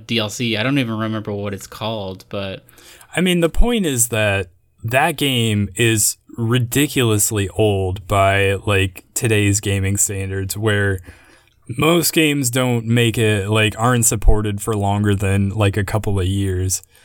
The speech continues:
Speaker 2: So, I don't know. I just, I like Blizzard's, uh, approach to, uh, games and franchises, so.
Speaker 1: I agree.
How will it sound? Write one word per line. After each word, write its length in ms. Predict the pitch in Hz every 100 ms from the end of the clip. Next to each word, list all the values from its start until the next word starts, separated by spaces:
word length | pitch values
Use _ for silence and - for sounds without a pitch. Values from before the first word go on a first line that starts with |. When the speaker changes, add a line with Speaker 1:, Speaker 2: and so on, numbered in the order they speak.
| - - _
Speaker 2:
So, 260 | - - 98 95
I 160 | 87 117
don't 140 | 123 107
know. 100 | 95
I 100 | 120
just, 240 | 147 -
I 100 | 131
like 440 | 135 151 175 - - _ _
Blizzard's, 760 | - 117 123 120 117 110 101 123
uh, 580 | 104 98 95 95 95 - - _ _ -
approach 640 | 92 - 120 101 98 -
to, 600 | - 101 98 92 92 98 - _ _ -
uh, 280 | 101 95 95 95
games 480 | 101 101 101 95 98
and 140 | 95
franchises, 840 | - 95 95 101 98 95 98 101 101
so. 400 | - 104 98 101 - -
Speaker 1:
I 100 | 135
agree. 360 | 139 147 120